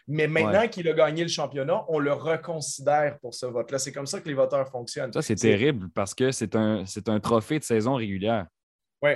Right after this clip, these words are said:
Speaker 1: exactement. Puis il n'y a pas grand monde dans la N B A qui, sur les deux côtés du terrain, performe au niveau de, de Giannis Antetokounmpo. Quand tu regardes les, les stats de Giannis, là, je parlais de, de, de Jokic, euh, récemment. Euh, bon, v-, v-,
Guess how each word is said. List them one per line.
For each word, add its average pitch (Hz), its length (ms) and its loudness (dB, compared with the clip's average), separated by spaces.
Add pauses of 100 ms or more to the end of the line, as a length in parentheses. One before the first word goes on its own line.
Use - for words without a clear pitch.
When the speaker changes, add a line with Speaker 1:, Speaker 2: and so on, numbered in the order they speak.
(180)
Speaker 1:
exactement. 156 540 2
Puis - 480 -8
il 175 120 -10
n'y 170 80 0
a 160 60 4
pas 196 180 2
grand 180 240 4
monde 202 180 4
dans 190 80 4
la 175 100 6
N 170 120 -4
B 160 60 -6
A 196 160 -4
qui, 175 180 -10
sur 170 180 -4
les 160 80 -2
deux 156 140 -4
côtés 160 240 -6
du 139 100 -10
terrain, 151 320 2
performe 170 460 -2
au 139 60 -2
niveau 139 280 -4
de, 139 200 0
de 127 100 -2
Giannis 127 400 -2
Antetokounmpo. 131 760 -4 (260)
Quand 139 140 -2
tu 135 120 -6
regardes 156 260 4
les, 120 280 0 (120)
les 123 100 -8
stats 160 320 2
de 147 100 4
Giannis, 139 380 2
là, 151 80 -6
je 135 80 -8
parlais 139 260 -2
de, 131 200 -2
de, 107 420 -8
de 127 240 -6
Jokic, 127 500 -2
euh, 123 280 2
récemment. 135 540 0 (340)
Euh, 113 720 2
bon, 107 300 -6
v-, 131 340 -10
v-, 131 120 -10